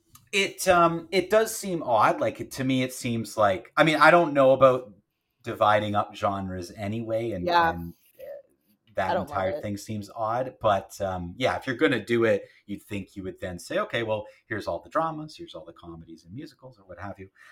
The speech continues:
Speaker 1: But, yeah, I think, um, I think it's not a big surprise that he won just because of the buzz. Um, again, I don't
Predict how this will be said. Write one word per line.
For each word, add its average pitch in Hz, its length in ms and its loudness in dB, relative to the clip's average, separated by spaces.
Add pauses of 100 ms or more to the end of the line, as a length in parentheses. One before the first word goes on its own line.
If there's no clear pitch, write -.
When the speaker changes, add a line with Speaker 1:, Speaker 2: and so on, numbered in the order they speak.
(120)
Speaker 1:
But, 131 360 6
yeah, 143 300 6
I 117 100 0
think, 120 340 -6 (520)
um, 92 520 -2 (420)
I 143 80 4
think 151 180 0
it's 147 160 -4
not 127 160 0
a 113 40 -6
big 110 240 -8
surprise 107 580 -8 (240)
that 101 320 -6
he 117 140 -14
won 113 440 -4 (140)
just - 200 -16
because 104 300 -10
of 85 60 -18
the 90 80 -10
buzz. - 480 -20 (500)
Um, 82 460 -8
again, 135 240 -2
I 87 80 -6
don't 104 220 -6